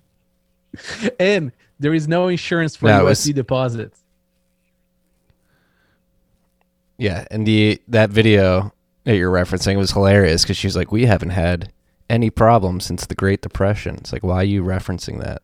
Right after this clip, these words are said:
Speaker 2: right now at this point?
Speaker 1: <laughs>
Speaker 2: Like,
Speaker 1: "Money is safer." You know, somebody joked on my tweet about that. They said that, uh, Binance is probably safer <laughs> right now.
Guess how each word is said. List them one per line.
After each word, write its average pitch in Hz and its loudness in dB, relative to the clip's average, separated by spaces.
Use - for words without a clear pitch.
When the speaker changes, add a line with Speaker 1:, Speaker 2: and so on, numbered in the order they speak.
Speaker 2:
right - -6
now 85 -6
at 73 -12
this - -8
point? - -6
Speaker 1:
<laughs> 131 -8
Speaker 2:
Like, - -12
Speaker 1:
"Money 131 0
is 131 -4
safer." 139 -4
You 151 0
know, 165 0
somebody 165 -2
joked 131 -2
on 151 -4
my 147 -2
tweet 147 -2
about 143 -2
that. 143 -2
They 123 -4
said 127 -2
that, 113 -4
uh, 113 -2
Binance 123 -4
is 113 -8
probably 120 -2
safer 123 -4
<laughs> - -
right 160 0
now. 220 -2